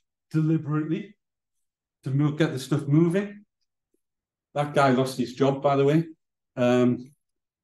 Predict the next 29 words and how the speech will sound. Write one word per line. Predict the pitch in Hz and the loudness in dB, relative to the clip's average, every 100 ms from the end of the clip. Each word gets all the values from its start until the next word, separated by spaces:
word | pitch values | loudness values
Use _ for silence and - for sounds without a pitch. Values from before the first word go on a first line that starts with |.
| _ _ _ - | _ _ _ -4
and | 135 135 | 0 0
there | |
was | 131 | -2
potential | - - 190 190 160 151 143 - _ | -6 -4 -2 -2 -4 -6 -6 -12 _
for | 139 | -6
this | 139 139 | -4 -2
whole | 160 151 151 | 0 0 2
bunker | 156 156 127 | 0 0 -8
to | - | -10
come | - 127 113 | -6 -6 -2
down. | 120 110 - _ _ _ _ _ _ _ | 0 0 -4 _ _ _ _ _ _ _
Bracings, | 175 202 202 196 160 | 2 2 0 -2 -2
which | 151 151 | -4 -2
are | |
not | 143 156 | -2 -2
continuous, | 131 117 147 170 190 190 - _ _ _ _ _ _ _ _ _ _ _ _ - | -6 0 2 2 0 -8 -16 _ _ _ _ _ _ _ _ _ _ _ _ -10
um, | 113 113 113 107 - _ - | -4 -2 -2 -6 -12 _ -10
as | 117 113 | -8 -8
you | 104 | -10
see | - 120 | -2 0
here. | 131 170 165 - _ _ _ _ _ _ _ _ _ _ | 4 4 2 -2 _ _ _ _ _ _ _ _ _ _
Uh, | 113 113 113 - | -2 0 -2 0
bracings | 147 147 139 127 - | 2 2 -2 -4 -4
cut | - 131 | -4 0
out, | 135 131 - - 165 147 _ _ 156 123 - 123 - | 0 -2 -6 -14 -14 -14 _ _ -10 -10 -16 -18 -18
so | - 113 | -10 -10
it's | - | -6
gone. | 143 135 139 135 - _ _ _ _ _ - - _ _ _ _ | 0 4 4 2 -4 _ _ _ _ _ -20 -20 _ _ _ _
Um, | 113 113 113 113 113 110 | 0 2 2 2 0 -4